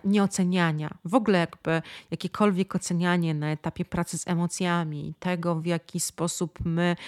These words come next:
czasami sobie radzimy, bo wiecie, nawet jak pracujemy z emocjami, to czasami tak jest, że raz mamy dostęp do smutku. Teoretycznie wydaje nam się, że sprowadziliśmy go do poziomu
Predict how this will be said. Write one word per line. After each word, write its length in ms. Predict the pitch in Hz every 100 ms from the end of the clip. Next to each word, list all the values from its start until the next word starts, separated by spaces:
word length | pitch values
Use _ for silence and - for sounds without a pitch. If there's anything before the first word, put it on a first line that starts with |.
| - -
czasami 320 | 180 185 180
sobie 240 | 180 175
radzimy, 440 | 170 165 175 190 170
bo 200 | 165 165 - - 233
wiecie, 180 | - - -
nawet 220 | 220 233
jak 100 | 226
pracujemy 600 | - 214 - 196 262 285
z 100 | 214
emocjami, 680 | 175 165 165 175 160 151 156
to 120 | -
czasami 380 | 175 185 190 196
tak 240 | 196 - 185
jest, 400 | 185 202 - 190
że 520 | 180 185 180 180 185 - _ _ -
raz 260 | 190 190
mamy 200 | 202 190
dostęp 420 | 180 190 - 185 170
do 100 | 170
smutku. 680 | - 156 - - 151 160 170 _
Teoretycznie 720 | 185 185 185 - - - 190
wydaje 480 | 170 160 202 185 175
nam 200 | 165 160
się, 140 | -
że 120 | 165 165
sprowadziliśmy 760 | - 175 160 170 175 165 170
go 100 | 160
do 120 | -
poziomu 440 | - 165 170 165